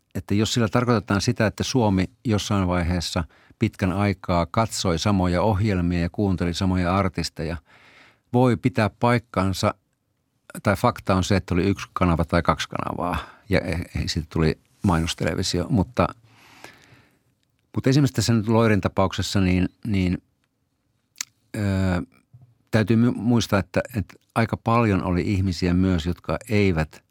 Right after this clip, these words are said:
katsoneet Spedesouta, Veskusouta eikä muutakaan tämänkaltaista ohjelmistoa.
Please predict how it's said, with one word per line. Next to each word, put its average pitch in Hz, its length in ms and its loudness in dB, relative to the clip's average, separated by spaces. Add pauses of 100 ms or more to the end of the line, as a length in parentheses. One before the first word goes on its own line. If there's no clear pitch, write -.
(400)
katsoneet 87 480 0
Spedesouta, - 960 0 (480)
Veskusouta 80 800 0 (720)
eikä 82 260 -2
muutakaan 82 640 0 (500)
tämänkaltaista 73 840 0
ohjelmistoa. 80 760 0